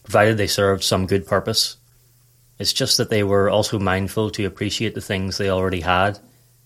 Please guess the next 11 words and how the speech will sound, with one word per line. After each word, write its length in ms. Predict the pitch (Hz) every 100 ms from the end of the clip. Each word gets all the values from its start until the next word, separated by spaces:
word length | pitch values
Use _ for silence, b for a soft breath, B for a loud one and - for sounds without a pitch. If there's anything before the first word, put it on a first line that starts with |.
| -
as 80 | 95
a 80 | 95
way 260 | 95 95
of 140 | 95 92
tempering 540 | 98 95 101 101 98
excessive 500 | 92 - 92 - 87
desires. 640 | 90 90 87 95 104 - - _ _ _ _ _ _ _ _ _ _ -
Detailing 420 | 131 135 139 123
another 300 | 110 104 107
fantastical 640 | 120 107 113 104 - 110
city, 420 | 101 120 113 113